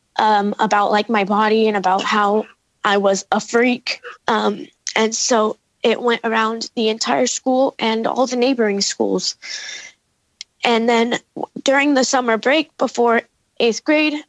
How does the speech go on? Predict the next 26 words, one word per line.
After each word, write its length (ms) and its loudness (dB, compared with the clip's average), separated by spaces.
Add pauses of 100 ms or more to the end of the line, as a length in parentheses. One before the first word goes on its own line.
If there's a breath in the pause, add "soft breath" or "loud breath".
(220)
um, 460 -2 (540 loud breath)
we 160 4
moved. 580 2
So 220 2
I 120 2
thought, 320 0
you 100 -2
know, 200 2
okay, 220 0
things 280 -6
would 120 -2
be 100 0
better, 320 2
because 280 -2
at 160 0
that 200 0
point 280 -4
I 100 2
didn't 260 -2
know 340 0 (400 loud breath)
that 260 0 (220)
other 240 4
people 320 -2
had 180 0
seen 280 -2
it 180 -4